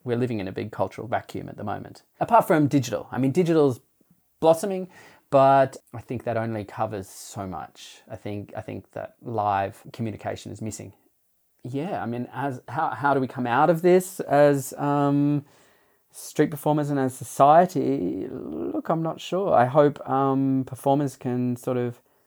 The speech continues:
uh, lead the way and maybe, you know, hold the hand of society and help it back to a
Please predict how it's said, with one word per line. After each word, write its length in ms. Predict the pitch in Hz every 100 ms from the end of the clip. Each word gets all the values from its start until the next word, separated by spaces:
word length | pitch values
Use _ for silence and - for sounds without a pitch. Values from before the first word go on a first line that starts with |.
| -
uh, 240 | 120 120 123
lead 340 | 127 139 127
the 80 | 127
way 560 | 117 123 151 120 104 -
and 340 | 131 120 120 -
maybe, 240 | 127 127
you 160 | 131 135
know, 160 | 120 131
hold 320 | - 151 139
the 60 |
hand 360 | 107 135 160 160
of 80 | 120
society 640 | 120 - 117 117 113 117
and 100 | 117
help 240 | 113 123 120
it 120 | 117
back 280 | 113 107 _
to 200 | - 120
a 320 | 117 117 117